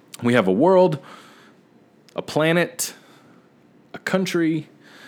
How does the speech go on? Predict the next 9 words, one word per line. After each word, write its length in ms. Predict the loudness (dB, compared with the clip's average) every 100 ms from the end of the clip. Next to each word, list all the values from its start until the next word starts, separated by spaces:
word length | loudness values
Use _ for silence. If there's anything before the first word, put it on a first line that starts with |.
| -20 -20 -20 _ -14
a 80 |
state. 640 | -10 -6 0 0 -2 -8 -6
I 140 | -2
missed 320 | 0 0 -2 -2
continent. 560 | -2 -2 -6 -8 -2
Continent, 500 | 2 2 2 0 -2
country, 600 | -2 -2 0 0 0 0
<laughs> 0 |
state, 520 | -2 -4 -2 0 -2